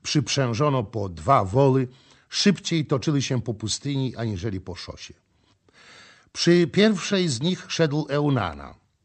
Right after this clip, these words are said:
zaklopotany i rozmyślający nad tym, dlaczego minister pozbawił go dowództwa przedniej straży. Czy chce mu powierzyć jakieś wyższe stanowisko?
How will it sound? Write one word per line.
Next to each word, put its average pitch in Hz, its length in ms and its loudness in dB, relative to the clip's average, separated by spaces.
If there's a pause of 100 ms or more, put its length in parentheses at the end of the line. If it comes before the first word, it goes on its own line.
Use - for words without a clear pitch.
(920)
zaklopotany 156 1120 2 (120)
i 135 280 -2
rozmyślający 117 920 -4
nad 104 400 -6
tym, 131 300 -6 (300)
dlaczego 131 480 0
minister 156 640 0
pozbawił 123 540 -4
go 110 140 -4
dowództwa 104 500 -6
przedniej 101 460 -10
straży. 58 580 -16 (760)
Czy 127 140 -2
chce - 240 0
mu 156 120 4
powierzyć 123 520 -4
jakieś 95 340 -8
wyższe - 460 -10
stanowisko? 90 800 -10